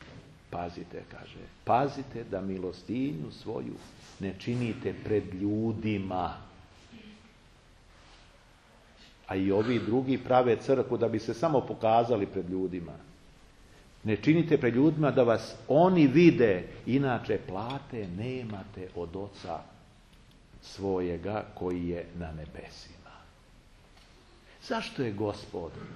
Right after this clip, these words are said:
ove reči uputio apostolima? A nije Gospod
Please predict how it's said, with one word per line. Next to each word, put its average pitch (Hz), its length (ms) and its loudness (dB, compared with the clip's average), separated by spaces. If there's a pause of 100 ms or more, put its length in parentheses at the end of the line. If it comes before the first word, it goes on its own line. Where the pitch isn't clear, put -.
(420)
ove 107 260 0
reči 107 340 -2
uputio 98 640 -4
apostolima? 82 760 -6 (420)
A 98 120 -4
nije 135 360 0
Gospod 127 500 -4